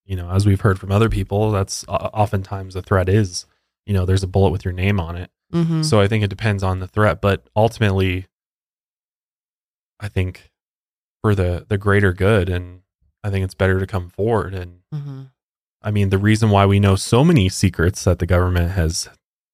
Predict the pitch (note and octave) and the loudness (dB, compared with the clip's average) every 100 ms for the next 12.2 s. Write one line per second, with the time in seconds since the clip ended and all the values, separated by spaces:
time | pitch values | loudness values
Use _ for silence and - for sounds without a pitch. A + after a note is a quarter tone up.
0 | _ _ - F2 F2 E2 F#2 - F2 - | _ _ -6 -6 -6 -8 -8 -6 -8 -8
1 | - G2+ C#3 A2 D#2 - D#2+ D2 G#1+ - | -4 2 2 2 -2 -6 -6 -4 -4 -6
2 | - _ C3 D3 F#2+ G#2 F#2+ G#2+ G2 F2 | -16 _ -6 -6 -6 -8 -4 0 2 0
3 | - F2 F2+ F2 E2+ E2 E2 E2 D3+ F3+ | -2 -6 -4 -2 -2 -4 -8 -2 0 2
4 | G3 E3+ G#2 E3+ E3 D#3+ - D#3 D3+ D3 | 0 0 -4 -2 -2 -2 -4 -6 -4 -4
5 | C3+ F#2 F#2+ F#2+ F#2+ E2+ - D#3 F#3+ D#3 | 0 2 2 2 2 0 -2 -2 -2 0
6 | D3+ - C#3 C#3 - C#3 C3+ - C3 G3 | -2 -2 -4 -6 -4 -6 -6 -6 -2 0
7 | D#3+ C#2+ - _ _ - D#3+ D#3 - D#3 | 0 -4 -12 _ _ -4 -2 -2 -4 -4
8 | E3 B2+ B2 D#3 G3 C3+ A#2 B2+ A#2 G2+ | -8 -8 -8 -6 -6 -4 2 4 4 4
9 | C#3+ A#2+ G2 F#2+ A2 A2+ - G#2+ B2 - | 2 0 -4 -2 -4 -4 -4 -4 -4 -6
10 | G2 - _ - G2+ - G#2 C#3 A2 F#2 | -6 -6 _ -18 -14 -4 -2 -2 -4 -8
11 | F2+ F2+ - A2+ A2 G2 - - F#2+ - | -8 -12 -6 -2 -2 -2 -6 -4 -4 -4
12 | G2+ F2+ | -4 -4